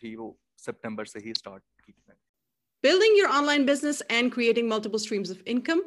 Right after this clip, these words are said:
Speaker 2: takes time and a lot of hard work. You will also need somebody to guide you on every step of the way. And that is where I can help,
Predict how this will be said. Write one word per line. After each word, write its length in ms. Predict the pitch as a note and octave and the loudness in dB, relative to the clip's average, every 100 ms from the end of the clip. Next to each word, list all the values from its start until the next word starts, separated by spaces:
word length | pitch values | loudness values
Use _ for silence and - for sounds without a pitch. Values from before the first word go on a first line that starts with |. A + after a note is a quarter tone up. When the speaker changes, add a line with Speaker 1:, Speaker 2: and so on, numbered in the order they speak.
| - - D#4+ | -6 -2 -2
Speaker 2:
takes 400 | E4 - - C4 | -2 -4 -4 0
time 300 | G#3+ D#3 - _ - | 0 -2 -8 _ -2
and 140 | G#3+ | 0
a 80 | G3 | 0
lot 300 | F3 F3+ F#3 | 0 0 -2
of 140 | F#3 G#3 | -2 -2
hard 160 | F#3+ | -2
work. 300 | G3+ F#3 - - _ _ | -2 -4 -8 -20 _ _
You 140 | G#3 A3+ | 0 4
will 200 | A3 G#3+ | 4 2
also 300 | C#4 G4+ D4 | 0 2 2
need 180 | A#3 G#3 A3+ | 0 0 -2
somebody 280 | G#3 G3+ | 0 0
to 60 | F#3+ D#3 G#3+ | -4 -6 -4
guide 320 | G3+ G#3 E3 | 0 0 -2
you 180 | F3+ - | -6 -6
on 140 | G3+ - | -8 -6
every 300 | G3+ A3 G#3+ | -4 -4 -4
step 160 | G3+ | -6
of 100 | F#3+ | -6
the 140 | F#3 F3+ | -6 -4
way. 180 | A2+ - _ - | -6 -10 _ -6
And 180 | F#3 F3+ | -4 0
that 200 | F#3+ F#3+ | 0 2
is 320 | F#3+ E3 E3+ | 0 -2 -2
where 200 | F#3 F3 | -2 0
I 200 | F#3+ E3 | -2 -4
can 120 | G#3 F#3+ | -4 -4
help, 220 | G3 | -6